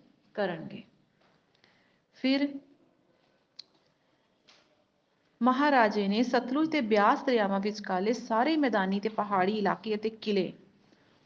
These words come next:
ਹੁਣ ਸਤਲੁਜ ਉੱਧਰ ਤੇ ਇੱਧਰੋਂ ਬਿਆਸ ਦੇ ਗੱਭੇ, ਇੱਥੇ ਜਿੰਨੇ ਵੀ ਕਿਲੇ ਸੀਗੇ ਇਸ ਏਰੀਏ ਦੇ ਵਿੱਚ, ਉਹ ਸਾਰੇ ਦੇ ਸਾਰੇ ਕਿਲੇ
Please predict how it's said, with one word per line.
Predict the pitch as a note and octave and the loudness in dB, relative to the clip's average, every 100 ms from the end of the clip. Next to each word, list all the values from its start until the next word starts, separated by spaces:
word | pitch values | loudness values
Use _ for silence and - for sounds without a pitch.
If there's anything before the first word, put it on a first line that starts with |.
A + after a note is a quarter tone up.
| - | -4
ਹੁਣ | B3+ B3+ B3+ - _ _ _ _ _ _ _ _ _ _ _ _ _ _ _ - | -2 -2 -6 -18 _ _ _ _ _ _ _ _ _ _ _ _ _ _ _ 0
ਸਤਲੁਜ | A#3+ B3+ C4+ C#4+ - - - | 2 4 2 0 -6 -16 4
ਉੱਧਰ | A3 G3+ C4+ - | 6 6 4 2
ਤੇ | - - | -8 -8
ਇੱਧਰੋਂ | B3 A#3 G#3+ B3+ | -2 0 4 4
ਬਿਆਸ | A#3+ A3+ F#3+ G3 | 4 4 2 2
ਦੇ | A3 | 0
ਗੱਭੇ, | G#3 G3 C4 | 2 0 0
ਇੱਥੇ | C4+ A#3 C4+ | -2 -2 -2
ਜਿੰਨੇ | A3 A#3+ B3 C#4 D#4 D4+ | -2 0 2 4 2 2
ਵੀ | C#4+ | 0
ਕਿਲੇ | B3 G#3 F#3 | 0 2 2
ਸੀਗੇ | F#3+ F3+ F#3 - - | 0 -4 -8 -16 -6
ਇਸ | A3+ A3+ | -4 -4
ਏਰੀਏ | - F#3+ E3+ E3 | -2 -2 0 -4
ਦੇ | D#3 | -6
ਵਿੱਚ, | - - - - C#3 - - - _ - | -8 -12 -16 -14 -16 -18 -20 -20 _ -4
ਉਹ | C#4 | -4
ਸਾਰੇ | C4+ A3 A3+ C#4+ D#4 | 0 2 2 2 0
ਦੇ | D4+ C#4+ | -2 -6
ਸਾਰੇ | A#3 G#3 A#3+ | -2 0 0
ਕਿਲੇ | A#3+ G3+ G3 D#4 | -2 -2 0 -2